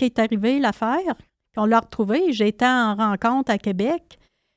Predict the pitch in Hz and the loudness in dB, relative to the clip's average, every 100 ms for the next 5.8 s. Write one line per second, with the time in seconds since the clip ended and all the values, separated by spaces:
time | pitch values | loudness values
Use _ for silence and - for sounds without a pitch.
0 | _ 208 208 202 196 190 190 185 196 196 | _ -2 0 2 2 0 0 -2 -2 0
1 | 202 208 196 214 254 254 214 - 202 196 | 0 2 2 2 2 0 -2 -2 -2 0
2 | 226 226 202 196 196 208 214 185 208 226 | 2 0 0 0 0 -2 -2 -2 -2 0
3 | 208 202 196 202 214 240 226 - - 240 | 2 2 2 2 2 0 -4 -8 -4 0
4 | 226 220 202 190 196 214 277 - - _ | 0 0 0 -2 -2 -4 -8 -12 -16 _
5 | _ - 196 180 180 180 180 185 | _ -6 -2 0 0 -2 -4 -6